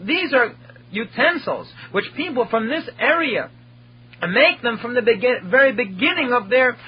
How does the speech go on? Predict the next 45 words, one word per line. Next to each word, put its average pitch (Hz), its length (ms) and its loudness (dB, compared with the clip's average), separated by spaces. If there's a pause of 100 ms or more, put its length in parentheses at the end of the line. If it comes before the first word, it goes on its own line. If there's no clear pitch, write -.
(120)
of 214 160 2
their 247 200 6
formation, 254 720 0 (180)
kadei 226 280 2
lahashilum 208 840 2
ulaskiram, 269 960 2 (300)
in 208 120 -2
order 226 180 2
to 233 140 0
lend 190 380 0
them 226 140 -2
and 262 160 -2
rent 349 300 2
them, - 220 -12 (240)
v'litol 190 560 2
scharam, 233 480 2
and 202 160 -2
to 214 80 -2 (120)
take 269 280 0
the 226 100 0
wages, 233 600 0
to 214 100 -4
take 285 240 0
the 247 80 -2
reward 247 580 2 (220)
for 190 60 -4
having 208 340 2
lent 285 300 2
them 233 180 -2
or 214 180 2
rented 220 360 -2
them 196 180 -4
out. 160 300 0 (260)
They 226 80 0
were 285 220 4
originally 320 340 -2
made 302 340 0
this 175 220 -6
way. 127 180 -4
In 180 80 -2
other 294 140 4
words, 254 140 2
asuyin 339 760 0
lahashil 233 520 2
ulaskir 214 600 2